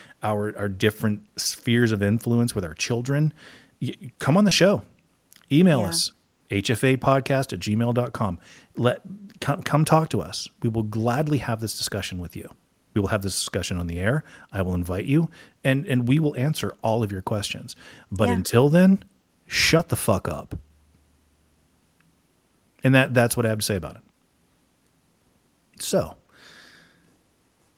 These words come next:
Speaker 1: I feel better.
Speaker 2: <laughs> Did you get that out of your
Speaker 1: I feel,
Speaker 2: system?
Speaker 1: I feel better.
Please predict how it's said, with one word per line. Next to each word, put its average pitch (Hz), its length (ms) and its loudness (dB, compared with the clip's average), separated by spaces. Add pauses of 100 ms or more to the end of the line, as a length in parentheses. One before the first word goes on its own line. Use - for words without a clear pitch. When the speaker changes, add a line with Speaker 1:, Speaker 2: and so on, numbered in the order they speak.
(440)
Speaker 1:
I 151 40 -6
feel 233 160 0
better. 180 420 -4 (160)
Speaker 2:
<laughs> - 180 -18
Did - 1600 4
you 240 60 0
get 220 160 0
that 202 160 2
out 208 120 2
of 214 60 -2
your 214 80 -2
Speaker 1:
I - 20 -10
feel, 226 160 -4
Speaker 2:
system? 175 260 2
Speaker 1:
I 143 40 4
feel 156 200 0
better. 113 320 0